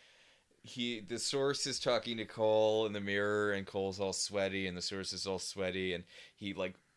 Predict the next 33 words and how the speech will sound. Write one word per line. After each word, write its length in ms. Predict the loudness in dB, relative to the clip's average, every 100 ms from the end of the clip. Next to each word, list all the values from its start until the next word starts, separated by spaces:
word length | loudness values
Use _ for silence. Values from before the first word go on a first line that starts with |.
| _ _ -12
stumbles 600 | -6 -2 0 2 0 0
out 140 | 0 0
of 120 | -2
the 80 | -4
bathroom 500 | -2 -2 -2 -6 -4
after 260 | -6 -4
having 200 | -4 -4
a 40 | -4
little 180 | -4 -4
argument 440 | -4 -6 -8 -8
with 120 | -8
himself, 640 | -10 -8 -4 0 0 -2
and 120 | -6 -8
Phoebe's 280 | -8 -6 -6
like, 180 | -6
"Hey, 300 | -6 -6 -6 -6
Cole, 580 | -2 2 4 4 0 -8 _ _
you 80 | -10
sure 240 | -6 0 2
are 140 | 2
sweaty, 440 | 2 2 2 4 0
and 80 |
it 160 | -2 -4 -8
smells 380 | -10 -4 -4 -2
like 180 | -2 -4 _
brimstone. 720 | -4 -4 -4 -4 -2 0 -2 -4
What, 160 | -4
what's 220 | -4 -6
going 240 | -6 -4 -2
on?" 180 | -2 -4
And 120 | -6
he's 160 | -10 -8
like, 300 | -8 -8 -12